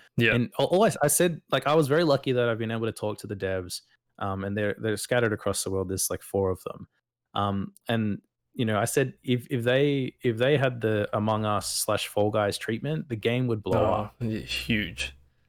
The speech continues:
Speaker 2: And it just needs the right person. Um, like, one of the, um, one of the N H L YouTubers is actually, um, pushing it at the moment.
Speaker 1: Oh,
Speaker 2: They've
Speaker 1: really?
Speaker 2: got about, I think, fifty K on their, on their YouTube channel, and, and they've been pushing and doing content on it. And I think,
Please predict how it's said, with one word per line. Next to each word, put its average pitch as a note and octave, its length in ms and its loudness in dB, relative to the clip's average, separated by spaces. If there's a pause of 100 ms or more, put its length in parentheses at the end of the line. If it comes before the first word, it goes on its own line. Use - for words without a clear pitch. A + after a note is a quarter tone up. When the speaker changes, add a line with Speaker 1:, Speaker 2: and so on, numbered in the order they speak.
(140)
Speaker 2:
And A#2 100 0
it A2 140 0
just C#3 220 2
needs D3+ 220 2
the A#2 100 0
right A2+ 360 0
person. A2 580 -2 (120)
Um, G#2 180 0
like, A#2+ 160 2
one C#3 200 4
of E3+ 120 0
the, B2+ 320 4
um, G2 320 -4 (100)
one C#3+ 120 2
of D#3+ 60 0
the D3+ 140 2
N B2+ 120 2
H A2+ 220 0
L A2 360 2 (160)
YouTubers A2 540 0
is G2+ 80 -4
actually, G2 560 -4 (160)
um, F#2+ 280 -6 (120)
pushing A2 300 0
it F#2 120 -6
at F2+ 140 -4
the G2 60 -8
moment. F2+ 340 -6 (180)
Speaker 1:
Oh, C#3 160 2
Speaker 2:
They've A2+ 100 -2
Speaker 1:
really? C3 120 4
Speaker 2:
got A#2+ 100 6
about, B2 240 4
I - 40 -4
think, A#2+ 180 -2
fifty - 500 -4
K D3 480 0 (380)
on A#2+ 200 2
their, B2 240 2
on A#2+ 100 0
their A#2 140 0
YouTube B2 320 -2
channel, C3+ 320 0
and, A#2+ 160 -2
and A2 260 -2 (120)
they've A2 140 0
been A#2 140 0
pushing A#2 380 -2
and G#2 100 -4
doing G#2+ 220 0
content G#2+ 400 -6
on F#2 120 -4
it. F2+ 160 -6
And G#2+ 200 -4
I G#2 80 -4
think, G#2 260 -6